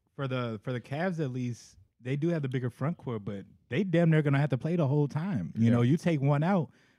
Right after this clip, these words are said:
Speaker 1: especially if you have just Emo out there. He's obviously gonna be a little bit undersized for just that main center spot, and you have people like Obi Toppin coming in, who's, you know,
Speaker 2: Built.
Speaker 1: yeah, who's gonna be in Isaiah Hartenstein, like you said. They, they kept putting the pressure on the glass, and I think that's the Knick way to type of, like,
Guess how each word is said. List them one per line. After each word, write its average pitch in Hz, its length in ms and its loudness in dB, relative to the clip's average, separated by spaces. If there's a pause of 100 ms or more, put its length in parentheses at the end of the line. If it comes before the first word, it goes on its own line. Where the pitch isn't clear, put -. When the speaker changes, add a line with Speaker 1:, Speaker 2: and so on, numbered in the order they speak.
(120)
Speaker 1:
especially 156 360 -2
if 139 60 2
you 143 120 4
have 131 180 2
just 113 200 -2
Emo 139 380 4
out 110 200 0
there. 110 240 2
He's 127 260 -4
obviously 139 320 -2
gonna 120 120 4
be 117 100 0
a 113 40 0
little 113 140 0
bit 110 240 -2
undersized 117 600 -2
for 120 120 -6
just 107 200 -6
that 107 160 -6
main 113 280 0
center 120 220 -2
spot, 104 260 -6
and 104 120 0
you 113 100 0
have 120 220 -4
people 113 240 -6
like 101 220 -6 (340)
Obi 196 220 -4
Toppin 139 380 -2
coming 107 280 -2
in, 101 160 -4
who's, 110 380 -2
you 117 180 2
know, 107 360 2
Speaker 2:
Built. 139 200 -2 (300)
Speaker 1:
yeah, 127 300 2 (340)
who's 127 140 -4
gonna 135 160 2
be 135 200 2
in 127 120 2
Isaiah 131 400 2
Hartenstein, 147 440 0
like 120 120 0
you 120 80 -2
said. 123 240 -2
They, 127 260 0
they 131 240 -2
kept - 260 -8
putting 135 180 0
the 120 60 2
pressure 120 320 -4
on 107 100 0
the 107 60 0
glass, 107 440 -6 (440)
and 123 80 -6
I 139 80 0
think 170 200 0
that's 165 200 2
the 180 120 2
Knick 143 240 2
way 113 220 0
to 117 120 -2
type 120 300 -6
of, - 120 -8
like, 107 320 -4